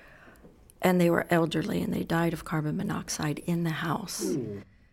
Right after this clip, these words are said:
Speaker 1: So she had to come up and take care of the affairs. And she, she grew up assemblies, and she loved the Lord. And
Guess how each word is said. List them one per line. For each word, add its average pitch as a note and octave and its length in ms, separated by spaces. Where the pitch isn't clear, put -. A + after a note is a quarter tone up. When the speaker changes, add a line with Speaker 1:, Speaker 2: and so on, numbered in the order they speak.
Speaker 1:
So - 240
she G3+ 160
had G3 100
to F3+ 80
come F3+ 160
up F3 140
and E3 100
take E3+ 160
care F3+ 200
of E3+ 80
the D#3 120
affairs. D#3+ 720
And D3+ 80
she, - 200
she D#3 240
grew F#3+ 160
up A3+ 160
assemblies, F#3 800
and F3+ 160
she F3 140
loved F3+ 240
the A3 60
Lord. D#3+ 500
And E3 600